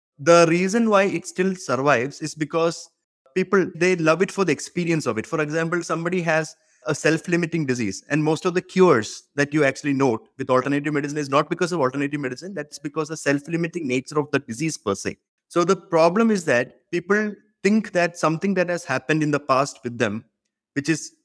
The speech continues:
hundred percent a self-limiting ill-, illness, because of some intervention that they have done from alternative medicine, they feel that, that alternative medicine is going to be useful for many other things in a similar way,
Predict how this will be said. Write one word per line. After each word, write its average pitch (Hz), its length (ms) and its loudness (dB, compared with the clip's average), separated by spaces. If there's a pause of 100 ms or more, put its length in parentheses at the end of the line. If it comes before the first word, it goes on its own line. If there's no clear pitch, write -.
(540)
hundred 196 420 2
percent 156 300 2
a 135 60 2
self-limiting 143 680 0
ill-, 123 80 -4 (120)
illness, 120 500 -2 (480)
because 196 300 2
of 202 120 0
some 185 200 0
intervention 156 480 0
that 147 160 0
they 143 80 2
have 143 160 -2
done 139 180 2
from 143 160 -4
alternative 127 460 -4
medicine, 127 320 -6
they 139 100 0
feel 208 400 -2
that, 90 320 -4 (400)
that 147 100 0
alternative 165 420 4
medicine 160 300 -2
is 156 160 -4
going 139 240 0
to 143 100 0
be 147 460 0
useful 143 400 0
for 143 240 0
many 143 260 2
other 139 200 2
things 135 400 -4
in 131 100 0
a 131 40 -2
similar 117 340 0
way, 90 240 -4